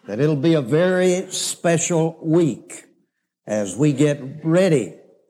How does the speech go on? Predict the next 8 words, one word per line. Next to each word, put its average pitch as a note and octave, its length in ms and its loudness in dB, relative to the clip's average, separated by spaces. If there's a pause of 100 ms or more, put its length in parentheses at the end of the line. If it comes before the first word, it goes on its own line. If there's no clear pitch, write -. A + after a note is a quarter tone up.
(440)
to A2 100 -6
celebrate A#2 680 0
his A2+ 180 -4
birth. G#2+ 560 -6 (1900)
Beginning C3 320 0
in G#3 100 2
verse G3+ 280 0
eight. D#3 300 2